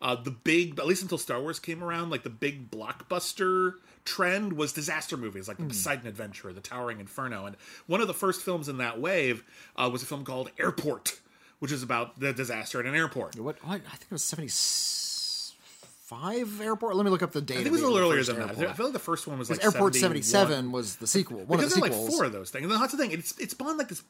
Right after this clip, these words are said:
Speaker 1: big franchise, uh, that didn't end until, I think, Airport The Concorde,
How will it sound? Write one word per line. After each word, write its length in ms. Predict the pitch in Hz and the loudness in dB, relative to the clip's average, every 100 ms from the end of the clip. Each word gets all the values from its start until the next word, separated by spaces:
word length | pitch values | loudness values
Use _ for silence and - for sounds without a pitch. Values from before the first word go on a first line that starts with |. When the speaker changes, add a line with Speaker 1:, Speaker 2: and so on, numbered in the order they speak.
| - | 4
Speaker 1:
big 280 | 339 240 | 4 4
franchise, 1040 | 139 - 262 302 277 156 98 80 90 - - _ _ _ _ _ _ _ - | -4 -6 -2 -2 -2 -4 -6 -8 -10 -10 -10 _ _ _ _ _ _ _ -2
uh, 100 | 202 | 0
that 300 | 180 185 180 | 2 2 0
didn't 200 | 196 277 | -2 2
end 240 | 190 247 214 | 2 2 0
until, 240 | 170 165 | -2 0
I 80 | 156 | 0
think, 200 | 165 147 | -2 -4
Airport 420 | 151 156 165 107 | -4 -2 -2 -2
The 80 | 135 | -4
Concorde, 800 | - 143 143 190 214 240 247 | -2 -2 -2 2 4 6 4